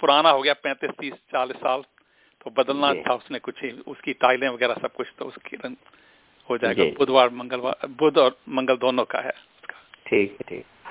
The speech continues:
Speaker 2: और आज मैं कभी भी बीच में हम फोन यदि कर सकते हैं,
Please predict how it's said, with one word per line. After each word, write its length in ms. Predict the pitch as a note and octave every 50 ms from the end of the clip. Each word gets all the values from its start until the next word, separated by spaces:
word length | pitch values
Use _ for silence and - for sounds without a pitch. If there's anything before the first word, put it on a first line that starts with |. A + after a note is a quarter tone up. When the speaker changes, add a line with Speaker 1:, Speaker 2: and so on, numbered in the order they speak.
| - - - -
Speaker 2:
और 80 | B2
आज 300 | B2+ - B2 C3+ D3+ E3
मैं 200 | E3 E3 E3+ E3+
कभी 280 | E3+ - D#3 D3 D3+ D#3+
भी 180 | D3+ E3 E3
बीच 280 | D3+ C3 D3+ D#3 - -
में 140 | D3+ D#3 D3
हम 220 | C#3 C3+ B2 - - -
फोन 200 | C3 C3+ C#3 C#3
यदि 160 | C#3 C#3 C#3
कर 160 | B2 - -
सकते 320 | - - B2 - _ - C3
हैं, 260 | B2 D3+ A3 -